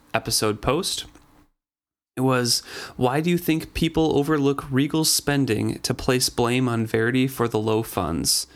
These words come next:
And a lovely user, Skeet McKeet here, says that Regal has more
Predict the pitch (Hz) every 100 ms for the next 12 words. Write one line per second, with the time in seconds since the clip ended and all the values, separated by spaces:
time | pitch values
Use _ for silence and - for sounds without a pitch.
0 | - - - - _ _ 117 110 107 107
1 | - - - - - _ _ - 117 143
2 | 151 160 147 143 139 135 - 170 131 143
3 | - 190 185 123 113 131 165 - 104 107
4 | 110 107 120 156 151 151 135 135 131